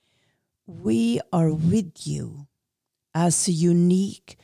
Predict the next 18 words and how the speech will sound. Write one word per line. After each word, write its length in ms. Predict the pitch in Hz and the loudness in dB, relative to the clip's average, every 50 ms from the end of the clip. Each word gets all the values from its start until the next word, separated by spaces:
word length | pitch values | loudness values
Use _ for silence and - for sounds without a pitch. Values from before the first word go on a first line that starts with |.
| _ _ _ _ _ - | _ _ _ _ _ -8
crystallized 1160 | - - - 240 220 - - - - 190 165 151 139 139 139 143 139 139 - - - - _ _ _ _ _ _ | -4 -2 0 0 0 0 -2 -4 -2 -2 -2 -2 -4 -4 -6 -8 -6 -6 -6 -6 -6 -8 _ _ _ _ _ _
love 840 | 180 170 170 170 175 180 180 165 147 131 143 - - - - - - - _ _ _ _ _ _ _ - | 0 2 4 4 4 4 4 4 2 0 -2 -10 -14 -14 -14 -14 -14 -14 _ _ _ _ _ _ _ 0
energy, 720 | 156 156 151 147 156 156 - - - - - 143 143 _ _ _ _ _ _ _ _ _ _ _ _ _ _ _ _ _ _ _ _ _ _ _ _ | 2 4 4 2 0 0 -4 -6 -6 -6 -10 -12 -14 _ _ _ _ _ _ _ _ _ _ _ _ _ _ _ _ _ _ _ _ _ _ _ _
which 320 | - 170 170 175 - - - | -2 0 0 0 0 -4 -6
works 760 | - 165 143 170 185 196 214 226 233 240 233 - - - - | -6 -8 -4 -2 0 2 4 4 2 2 0 -2 -4 -2 -2
and 240 | 165 151 156 151 147 | 0 0 0 0 0
worms 480 | 160 180 190 202 208 214 202 - - - | 0 2 2 2 2 0 0 -2 -4 -4
its 260 | - 165 - - - | -4 -6 -6 -6 -6
way 420 | 151 160 180 180 170 160 147 147 - - _ | -4 -2 0 0 0 0 -2 -4 -8 -6 _
out 600 | 175 160 151 147 147 156 - - _ - - - _ _ _ _ _ _ _ _ _ _ - | -2 -2 -2 -2 -4 -8 -10 -12 _ -14 -14 -14 _ _ _ _ _ _ _ _ _ _ -2
of 420 | 165 160 151 151 151 - - 196 | 2 2 2 2 0 -2 -6 -4
the 120 | 160 165 170 | -2 -2 -2
hole 520 | 131 139 202 196 180 170 - - 160 156 170 - _ _ _ _ _ _ _ _ _ | 0 0 0 0 0 0 -2 -6 -8 -10 -12 -14 _ _ _ _ _ _ _ _ _
that 340 | _ 170 160 156 - - - | _ -2 -2 -2 -4 -4 -2
was 220 | 165 165 156 151 | 0 0 0 -2
digged 640 | 160 196 - 208 202 160 147 - - - - - - _ _ _ | -4 -4 -2 -2 -2 -2 -4 -8 -8 -8 -8 -8 -8 _ _ _
in 180 | - 165 - - _ - | -2 0 0 -2 _ 0
order 640 | - 208 220 214 208 175 170 156 143 147 156 170 | 2 2 2 2 0 0 0 -2 -2 -4 -6 -10